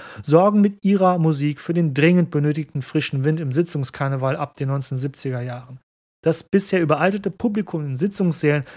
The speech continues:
wird wieder diverser. Junge Menschen begeistern sich auch für diese Form des Karnevals und unzählige neue Bands, die in Köln in den letzten Jahren entstanden, berufen sich alle auf die Blackfoes und die Höhner, die seitdem den Weg geebnet haben.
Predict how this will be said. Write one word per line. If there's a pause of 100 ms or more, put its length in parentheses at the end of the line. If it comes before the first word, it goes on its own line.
(140)
wird
wieder
diverser.
Junge
Menschen
begeistern
sich
auch
für
diese
Form
des
Karnevals (300)
und
unzählige
neue
Bands, (260)
die
in
Köln
in
den
letzten (280)
Jahren
entstanden,
berufen
sich
alle (100)
auf
die
Blackfoes
und
die
Höhner, (280)
die
seitdem
den
Weg
geebnet
haben.